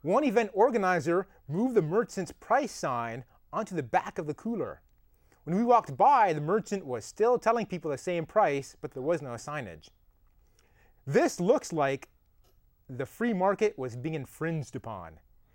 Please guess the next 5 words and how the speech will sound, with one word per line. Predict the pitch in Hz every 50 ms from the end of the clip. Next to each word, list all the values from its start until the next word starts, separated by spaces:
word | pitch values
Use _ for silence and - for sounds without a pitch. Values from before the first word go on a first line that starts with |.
| _ _ _ -
Do | 170
you | 180 214 254 220
have | 220 214 190 190
answers? | 196 208 220 233 185 - 143 95 69 - - - - _ _ _ _ _ _ _ _ _ _ _ _ _ - -
Matt | 131 147 170 185 214 233 - -